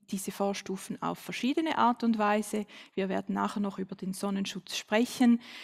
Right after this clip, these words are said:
Es gibt auch die Möglichkeit, das Tumorgewebe tief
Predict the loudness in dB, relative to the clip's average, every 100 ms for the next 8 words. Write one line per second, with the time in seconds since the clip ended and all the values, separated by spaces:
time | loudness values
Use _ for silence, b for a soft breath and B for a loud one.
0 | B -8 -6 -4 -6 -6 -6 -6 -8 -6
1 | -2 0 0 -2 -4 -4 0 0 -2 -8
2 | -8 -8 -10 -6 0 2 2 -2 -10 _
3 | -2 2 4 2 2 0 -2 _ -14 -2
4 | 0 0 -2